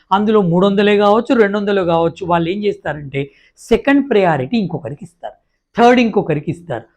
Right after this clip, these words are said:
ఫోర్త్ ఇంకొకరికి ఇచ్చారు కదా. ఒకవేళ ఎవ్వరూ సెకండ్ ప్రయారిటీ ఇవ్వలేదనుకోండి, ఎఫ్ కేసు ఇక్కడనే క్లోజ్ అయింది, తర్వాత ఇంకొకళ్ళ దగ్గరికి వెళ్తారు. అవునా?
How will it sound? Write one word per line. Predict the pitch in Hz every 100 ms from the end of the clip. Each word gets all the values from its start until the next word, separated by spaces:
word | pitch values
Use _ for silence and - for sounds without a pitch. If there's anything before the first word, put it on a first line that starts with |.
| _ -
ఫోర్త్ | 247 247
ఇంకొకరికి | 226 208 202 185 180
ఇచ్చారు | 175 196 180
కదా. | 170 175 _ _ 226
ఒకవేళ | 233 254 254
ఎవ్వరూ | 190 208 196 202 262 285
సెకండ్ | 269 233 220 220
ప్రయారిటీ | 214 214 214 214
ఇవ్వలేదనుకోండి, | 190 202 196 185 175 175 160 156 170 - -
ఎఫ్ | 220 214
కేసు | - 233 226
ఇక్కడనే | 214 208 202
క్లోజ్ | 202 151 110
అయింది, | 101 104 - _ -
తర్వాత | 226 214
ఇంకొకళ్ళ | 185 170 127
దగ్గరికి | 110 101 131 151
వెళ్తారు. | 120 - 101 _ - 233
అవునా? | 247